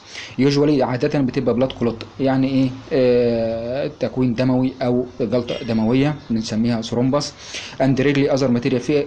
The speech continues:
ت-، كمان ماتيريال يا جماعة بتبقى، بتبقى ليه لس، آه، لس أو بتبقى إيه؟ أقل طبعًا من الكلوتنج فاكتور في الحدوث. آه، pulmonary embolism is usually caused by blood clot through other substance، آه،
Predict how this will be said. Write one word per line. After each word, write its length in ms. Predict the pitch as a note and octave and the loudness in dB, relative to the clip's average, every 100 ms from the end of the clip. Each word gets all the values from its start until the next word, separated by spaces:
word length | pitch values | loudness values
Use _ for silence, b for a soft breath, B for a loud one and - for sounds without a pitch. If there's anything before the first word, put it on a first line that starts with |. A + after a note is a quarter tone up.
| - | -2
ت-، 200 | B2 B2 B2+ | -2 -2 -2
كمان 260 | B2 C3 C3+ | 0 2 2
ماتيريال 360 | A#2+ C3+ C3+ | 2 2 2
يا 60 | A#2 | 2
جماعة 360 | A2+ C3 C#3 C#3+ - | 0 0 0 -4 -4
بتبقى، 600 | C3 C3 C3+ C3 D3+ D3 C#3 | -2 0 0 -2 -2 -2 -2
بتبقى 320 | - C3 B2+ | -2 0 4
ليه 300 | C3 C#3 - | 4 4 2
لس، 360 | C#3 C3+ - - | 0 0 -2 -4
آه، 1500 | A#2+ A#2 A2+ A2+ A#2 A#2 - - - - B2+ C3 B1+ - - | -6 -4 -6 -6 -8 -8 -8 -10 -10 -10 -8 -6 -6 -6 -2
لس 240 | C3+ - | 0 0
أو 160 | C3+ C3 | 0 0
بتبقى 340 | A#2+ B2 C3 | 0 -2 0
إيه؟ 200 | B2+ - | 0 0
أقل 200 | C3+ B2 | -2 -2
طبعًا 240 | C3+ B2 | 0 0
من 240 | A#2+ C3 B2+ B2 | 2 2 0 -2
الكلوتنج 480 | A2 B2 C3 A#2+ | -6 -4 -2 0
فاكتور 320 | A2 C#3 - - | -2 -4 -4 -4
في 100 | B2+ | -4
الحدوث. 480 | G#2+ G#2+ D3+ - - B B B B - | -4 -2 -2 -2 -8 B B B B -2
آه، 960 | A#2+ B2 B2 A#2+ A#2+ A#2+ A#2+ A#2 A#2+ B2 | 2 4 4 4 4 4 4 2 2 0
pulmonary 520 | B2+ B2+ C#3+ C#3 C3+ | 0 2 2 2 2
embolism 320 | A#2+ B2+ C3+ B2+ | 2 2 2 0
is 80 | A2+ | 2
usually 320 | C3+ C3+ B2+ | 2 2 0
caused 180 | C#3 A#2 | 0 -2
by 160 | A#2 C3 A#2 | 0 0 2
blood 160 | B2+ - | -2 0
clot 180 | B2+ B2+ | -2 0
through 240 | - B2 B2+ C3 | 0 0 0 0
other 280 | B2+ B2 B2 | -2 -2 -2
substance، 540 | B2 A#2+ C3 B2+ - - | -2 -2 -2 -2 -6 -6
آه، 1120 | A#2+ A2+ A2 A2 A2 A2 - - - A#1+ B1 | -4 -4 -4 -6 -6 -8 -8 -8 -8 -8 -10